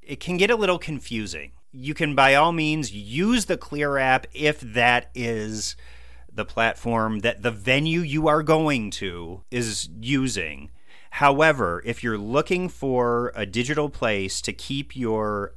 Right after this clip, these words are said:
I D, vaccine, and any covid test results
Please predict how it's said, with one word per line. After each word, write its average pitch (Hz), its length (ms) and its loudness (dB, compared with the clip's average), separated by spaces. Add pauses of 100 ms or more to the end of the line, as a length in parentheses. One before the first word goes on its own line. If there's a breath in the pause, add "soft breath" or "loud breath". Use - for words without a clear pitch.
I 127 220 4
D, 117 360 -2
vaccine, 107 880 -2
and 107 180 -6
any 113 380 -2 (260 soft breath)
covid 117 360 -2
test - 320 -4
results 87 440 -6